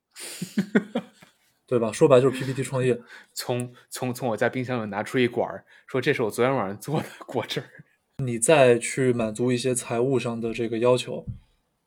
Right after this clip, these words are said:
Speaker 2: 比如说你说我现在的钱够我接下来，呃，一年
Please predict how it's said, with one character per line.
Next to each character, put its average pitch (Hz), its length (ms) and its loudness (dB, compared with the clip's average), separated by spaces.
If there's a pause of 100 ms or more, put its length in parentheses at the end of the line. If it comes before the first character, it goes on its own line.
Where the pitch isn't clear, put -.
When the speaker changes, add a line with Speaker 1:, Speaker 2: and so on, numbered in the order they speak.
(160)
Speaker 2:
比 - 80 -4
如 117 80 2
说 127 320 8
你 117 140 -2
说 120 200 6
我 113 200 2
现 127 180 -4
在 120 140 4
的 117 120 0
钱 113 400 -4
够 123 220 6
我 107 160 -2
接 117 100 -2
下 113 160 -6
来， 110 440 -2 (640)
呃， 113 200 -2
一 127 140 -2
年 113 340 -2